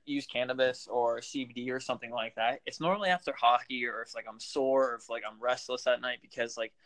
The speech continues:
there's times I just don't sleep and it helps me at night go to sleep. And you know what I mean? Like, or if you have a really stressful day, you have a headache, you just take a rip of it. And it's, like, one of those things that you don't get, like,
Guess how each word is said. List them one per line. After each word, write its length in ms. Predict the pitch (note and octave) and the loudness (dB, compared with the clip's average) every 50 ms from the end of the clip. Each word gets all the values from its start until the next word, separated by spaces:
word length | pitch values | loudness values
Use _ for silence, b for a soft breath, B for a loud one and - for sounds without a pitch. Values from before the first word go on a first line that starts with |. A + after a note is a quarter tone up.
| _ _ _ | _ _ _
there's 160 | - E3 F3 | -2 -2 2
times 260 | - D3 C#3+ D3+ D#3 - | 4 4 4 4 4 4
I 120 | B2+ C#3+ | 4 4
just 120 | D3 - | 4 0
don't 160 | - D3 C#3+ - | -4 -4 -4 -4
sleep 280 | - F3 F3+ - - _ _ _ _ _ _ _ _ _ - | -4 -4 -4 -6 -6 _ _ _ _ _ _ _ _ _ 0
and 160 | B2 B2 B2 | 0 0 0
it 120 | C3 C3 B2 | -2 -2 -2
helps 280 | C3+ D3+ D#3 - - | -2 -4 -4 -6 -8
me 60 | C#3 C3+ | -8 -8
at 120 | C3+ - | -6 -4
night 220 | C3 C#3+ D#3+ - _ - - - _ _ - | -4 -4 -4 -6 _ -18 -20 -20 _ _ -10
go 80 | A#2+ A#2+ | -8 -8
to 60 | B2+ | -8
sleep. 340 | - - F3+ F3 C#3 - - - A#2 | -6 -2 -2 -2 -2 -2 -2 -2 0
And 420 | B2 A#2+ A#2 A#2 A#2 A#2+ A#2+ B2+ - _ - | 0 0 0 0 -2 -4 -8 -16 -16 _ -6
you 100 | D3+ D#3 | -4 -2
know 60 | E3+ | 0
what 80 | F3 | 0
I 60 | E3+ E3 | 0 -2
mean? 180 | F3 F3+ F3 | -4 -2 -2
Like, 160 | D#3 C3 A#2 - | -2 -2 -2 0
or 140 | - C#3 C3+ | 2 2 2
if 120 | C3 - | 4 4
you 80 | C#3 C#3+ | 4 4
have 100 | C#3 B2+ | 4 2
a 40 | B2+ | 0
really 200 | C3 C#3+ D3+ C#3+ | 0 0 0 0
stressful 420 | - - - C3+ C3 - - A2+ | -2 0 0 0 0 -2 -4 -6
day, 180 | A2 B2 B2+ C3 | -2 0 0 0
you 120 | B2+ A#2+ A#2+ | 0 -2 -4
have 80 | G#2+ | -6
a 60 | G#2+ | -6
headache, 400 | G#2+ - B2 B2 B2+ B2 A#2+ - _ _ _ _ _ _ - | -4 -2 -2 -2 -2 -4 -8 -10 _ _ _ _ _ _ 0
you 100 | D3 D#3+ | 0 2
just 200 | F#3 F3+ - - | 2 0 -2 0
take 160 | F3+ E3+ E3+ | -2 0 0
a 40 | E3 | 2
rip 240 | C#3 D3+ F3 - - | 4 4 4 4 2
of 120 | C3+ B2 | 0 2
it. 160 | A#2+ - - - A#2+ | 2 2 2 2 0
And 160 | B2+ B2+ B2+ | 0 0 0
it's, 200 | B2 A#2 - - | -2 -4 -2 0
like, 160 | C3 B2+ B2 | 0 0 2
one 120 | C3+ C#3+ D3 | 2 2 0
of 40 | |
those 120 | C#3+ C3+ - | 0 -2 -6
things 300 | - C3 C3+ C#3 C3 - | -4 -4 -4 -4 -2 4
that 320 | - B2 A#2+ A#2 G#2+ - - _ _ _ | 6 8 8 8 6 2 -6 _ _ _
you 140 | A#2 C3+ C3+ | -2 2 4
don't 280 | D3+ E3+ E3+ E3 - B2+ | 4 4 4 0 -4 -4
get, 200 | - C#3+ C#3 - - | -4 -4 -2 -2 -2
like, 200 | B2+ A#2+ A#2 | -4 -4 -4